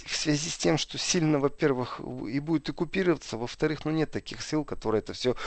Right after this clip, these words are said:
профинансируют. Это огромные деньги нужно инвестировать. То в этом случае такие акции, такие протесты, если они будут централизованы и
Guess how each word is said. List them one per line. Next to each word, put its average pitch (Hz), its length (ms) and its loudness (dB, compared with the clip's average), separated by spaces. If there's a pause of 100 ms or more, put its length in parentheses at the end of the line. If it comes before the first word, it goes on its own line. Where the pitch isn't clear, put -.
(220)
профинансируют. 147 960 8
Это 117 220 6
огромные 131 460 10
деньги 110 320 2
нужно 92 300 -2
инвестировать. 92 680 -4 (420)
То 135 640 4 (640)
в 147 60 4
этом 175 240 6
случае - 440 0
такие 165 360 2
акции, - 360 2
такие 143 340 -2
протесты, 147 540 0
если - 160 -4
они 139 220 2
будут 131 300 -4
централизованы 127 920 0
и 113 280 0